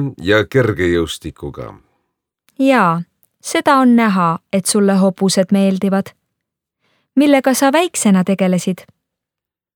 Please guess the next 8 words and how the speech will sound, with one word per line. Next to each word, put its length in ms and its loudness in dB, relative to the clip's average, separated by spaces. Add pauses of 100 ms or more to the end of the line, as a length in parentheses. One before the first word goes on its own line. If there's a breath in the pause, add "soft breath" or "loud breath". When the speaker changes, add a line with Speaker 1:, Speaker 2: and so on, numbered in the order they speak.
(460)
Speaker 1:
Esimesest 580 0
kolmanda 480 0
klassini 560 -4
tegelesin 640 -4
ma 400 -8 (160)
korvpalli 800 0 (500)
ja 160 -2
kergejõustikuga. 1160 -6